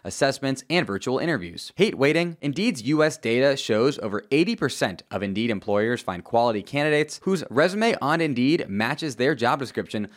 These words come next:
the moment they sponsor a job. One of the things I love about Indeed, and one of the reasons we'll be using it for our next hire here at Bolin Media, is because Indeed Instant Match is such a powerful hiring tool.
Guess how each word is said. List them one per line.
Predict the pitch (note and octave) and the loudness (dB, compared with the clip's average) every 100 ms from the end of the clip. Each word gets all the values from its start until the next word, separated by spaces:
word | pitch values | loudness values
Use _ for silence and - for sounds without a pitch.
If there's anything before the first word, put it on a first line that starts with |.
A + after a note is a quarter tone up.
| - | -2
the | B2+ | 0
moment | D3+ E3+ G#3 G#3+ A#2+ - | 2 2 4 4 0 -2
they | - | -4
sponsor | A2+ A2 G2+ | -2 -2 -2
a | G2 F#2 | -2 -4
job. | F#2+ F2 D2 | 0 -2 -2
One | - E3 | -2 0
of | A3+ | 2
the | |
things | G3 F3+ B2+ - | 0 -2 -2 -2
I | A#2 | 2
love | C3 C3 | 2 2
about | C3 B2+ | 2 2
Indeed, | B2+ B2+ B2+ C3 | 0 0 0 0
and | G#2+ | 0
one | G#2+ B2 | 0 2
of | |
the | A#2 | 2
reasons | A2 A2 A2 F#2 | 0 -2 -2 -2
we'll | G#2+ | 2
be | B2 | 2
using | B2+ C3 C3 C3+ | 2 0 0 -2
it | G#2 | -4
for | G2+ | -6
our | G2+ G2+ | -4 -4
next | G2 G2 - | -4 -8 -12
hire | - B2 A#2+ A#2+ | -8 -2 -2 -2
here | - F#3+ | 0 2
at | D3 | 2
Bolin | A#2 G#2+ G2 | 2 0 0
Media, | G2 G2+ G#2 F#2+ | -2 0 0 -2
is | B2 | -2
because | D3 E3 - | 0 0 0
Indeed | D#3 B2 C#3 G#2+ - | -2 0 0 0 -2
Instant | G#2+ - A2 | -6 -4 -2
Match | C#3+ D#3 - | -2 -2 -4
is | A#2 - | -8 -8
such | - - - G#2 - - | -10 -2 0 -2 -6 -8
a | G2+ | -8
powerful | - G2+ F#2+ F#2 | -4 -2 -2 -4
hiring | F#2+ B2 G2+ E2 | -2 -2 -2 -8
tool. | - - | -12 -14